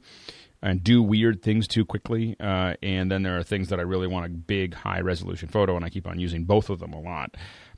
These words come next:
Uh, this, this, um, one is when you're talking about doing kind of fun, uh, things with your iPhone, um, is called SynthCam. So it's S Y N T H Cam. And here's what SynthCam does is, and, uh, Kevin Hansen, who's, um,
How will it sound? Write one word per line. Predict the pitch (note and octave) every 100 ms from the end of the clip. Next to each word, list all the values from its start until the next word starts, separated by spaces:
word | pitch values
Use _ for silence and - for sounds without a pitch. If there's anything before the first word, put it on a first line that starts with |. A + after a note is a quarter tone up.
| _ -
Uh, | G#2+ G#2
this, | G#2+ E3+ -
this, | G#2+ C#3+ F3+ - -
um, | A#2 G#2+ G2 F#2+
one | A2 A2
is | G2+ F#2
when | A2 G#2+
you're | G2
talking | A2 G#2+
about | G2 F#2
doing | G2 F#2+
kind | F2+ F#2+
of | E2+ - -
fun, | - A#2 A2 G#2 G#2 - _
uh, | G#2 F2+ E2+
things | - F#2 E2+
with | E2+
your | F2+
iPhone, | E2+ F2 G2 F2+ F#2 - - _ -
um, | G2 F#2+ F#2+ F#2 -
is | G#2+ G2+
called | - G#2+ F#2
SynthCam. | F#2+ - D#3+ E3+ - - - G#2+ F2+ G1+ E2 F2+ _ -
So | - G2
it's | - -
S | C3 C3+
Y | C3+ C3 B2
N | G#2 G#2
T | - G#2
H | E2+ D#2+ -
Cam. | - - D#2+ - F2+ - - - - -
And | A2+
here's | F#3 A3+
what | F3+ -
SynthCam | C#3+ C3+ B2+ G#2
does | F#2 F2+ E2+
is, | F2+ F2+ - -
and, | G#2 G2+ -
uh, | G#2 G2 F2 F2
Kevin | D3+ C3+ A2+ - -
Hansen, | G2+ A#2+ G#2+ F2+
who's, | E2+ E2+ E2+
um, | F2 D2+ F2